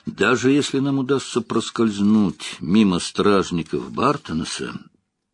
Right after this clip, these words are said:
сказал Ранд, — то, по-моему, там всё равно будет Маченшин. Нет, в пути нам не пройти.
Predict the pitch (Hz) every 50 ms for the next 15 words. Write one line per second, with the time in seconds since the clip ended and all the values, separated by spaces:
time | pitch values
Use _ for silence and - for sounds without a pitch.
0 | - - _ _ _ - - - 98 90 76 87 80 78 85 92 85 73 65 -
1 | _ _ _ _ _ _ _ _ _ _ _ _ _ _ - - - _ - 85
2 | 78 - - 82 80 85 104 143 170 175 170 165 156 160 - 120 147 151 139 -
3 | - 139 139 147 139 127 123 131 143 131 120 117 123 120 131 127 - - - -
4 | - - - - 90 101 101 - 98 92 - - - - 73 - - - _ _
5 | _ _ _ _ _ _ _ _ _ _ _ _ _ _ _ _ _ _ _ -
6 | - 92 87 78 - - - - - 101 95 - - 113 123 139 139 123 104 101
7 | 107 110 110 113 107 107 101 - 92 95 90 - - - 85 71